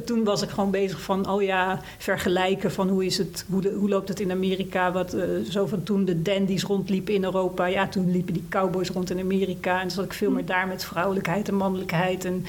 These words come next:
Speaker 1: hoe die samenkwamen of juist heel ver uit elkaar lagen.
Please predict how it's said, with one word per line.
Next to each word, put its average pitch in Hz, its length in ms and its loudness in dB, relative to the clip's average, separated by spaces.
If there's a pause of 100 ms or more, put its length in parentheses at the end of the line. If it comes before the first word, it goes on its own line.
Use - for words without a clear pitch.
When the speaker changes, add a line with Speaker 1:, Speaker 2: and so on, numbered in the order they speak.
(300)
Speaker 1:
hoe 196 100 2
die 170 100 2
samenkwamen 185 800 0
of 185 80 -6
juist 185 220 -2
heel 208 160 0
ver 190 220 0
uit 202 140 -2
elkaar 185 420 -2
lagen. 190 480 -2